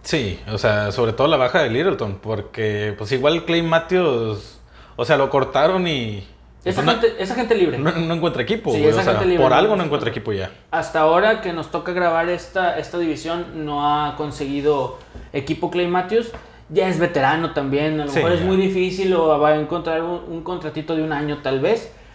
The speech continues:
Speaker 2: Pero en el draft, ahorita nos vas a hablar de, de sus picks de draft. El tercer pick fue un guardia nariz, que es lo, lo que reforzó la defensa para este año en los Rams.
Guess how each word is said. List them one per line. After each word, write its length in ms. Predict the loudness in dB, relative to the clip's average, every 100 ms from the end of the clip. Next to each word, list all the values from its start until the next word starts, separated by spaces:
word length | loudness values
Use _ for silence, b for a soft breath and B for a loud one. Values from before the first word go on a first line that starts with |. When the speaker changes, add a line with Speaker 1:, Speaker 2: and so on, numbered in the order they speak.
| B B -20 -10 0
Speaker 2:
Pero 720 | 4 4 4 2 2 2 -2 -18 -20 -6
en 160 | -4 -2
el 160 | 0
draft, 260 | 4 4 4
ahorita 240 | 0 0
nos 140 | -2 -2
vas 160 | -4
a 60 | -2
hablar 220 | -2 -2
de, 140 | -4 -6
de 260 | -6 -6
sus 720 | -4 -4 -4 -2 -4 -8 -16 -20 -10 0
picks 300 | 0 0 -2
de 120 | 0
draft. 460 | 4 2 0 -10 B B B B
El 220 | -6 -4 -2
tercer 440 | -4 -2 -2 0
pick 220 | -2 -2
fue 300 | -2 0 4
un 560 | 2 0 -4 -2 0 2
guardia 260 | 2 2
nariz, 480 | 2 0 -2 -4 -12 -20 -20 -20 -14 -6
que 100 | -4
es 100 | -2
lo, 360 | -2 -2 -6 -16 -20 -20 -2
lo 200 | 0 2
que 80 | 0
reforzó 400 | -2 -4 -2 2
la 100 | 2
defensa 400 | 2 -2 -4 -4
para 120 | -4
este 120 | -6
año 140 | -6 -4
en 80 |
los 140 | -4 -2
Rams. 300 | -2 -2